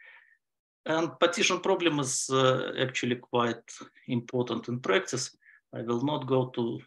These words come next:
those details. And, uh, we can specify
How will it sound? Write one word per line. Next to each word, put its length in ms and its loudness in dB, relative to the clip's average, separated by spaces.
those 240 -2
details. 500 0
And, 260 -2
uh, 200 2
we 140 2
can 240 4
specify 840 2